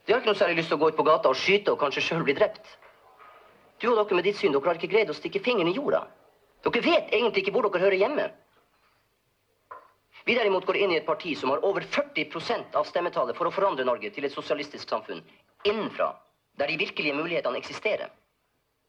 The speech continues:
Jeg venter ikke at du skal forstå det her, for du er blind. Men kanskje noen av dere andre.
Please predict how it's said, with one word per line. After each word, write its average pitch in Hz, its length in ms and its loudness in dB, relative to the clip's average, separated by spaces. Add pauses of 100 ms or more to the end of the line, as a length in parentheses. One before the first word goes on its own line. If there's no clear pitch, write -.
(1500)
Jeg - 160 -6
venter 156 160 -6
ikke 156 140 -4
at - 20 -8
du 143 80 -6
skal 131 160 -6
forstå 131 240 -4
det 104 80 -2
her, 98 80 -6
for 107 80 -10
du 117 80 -8
er 98 80 -8
blind. 113 220 -6 (640)
Men 135 100 -8
kanskje 196 240 -6
noen 175 140 -4
av 147 100 -4
dere 147 140 -6
andre. 143 180 -10